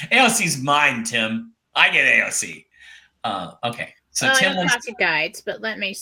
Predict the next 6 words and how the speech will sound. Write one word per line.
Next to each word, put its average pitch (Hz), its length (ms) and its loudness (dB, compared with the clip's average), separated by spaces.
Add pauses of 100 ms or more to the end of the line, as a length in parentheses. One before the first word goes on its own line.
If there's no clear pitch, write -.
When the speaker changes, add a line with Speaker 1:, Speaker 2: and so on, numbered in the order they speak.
Speaker 2:
let 190 100 -6
me 185 140 -8
see - 340 -8
here. - 280 -12 (300)
Jesus. 165 760 -4 (1120)
Tim. 165 460 -2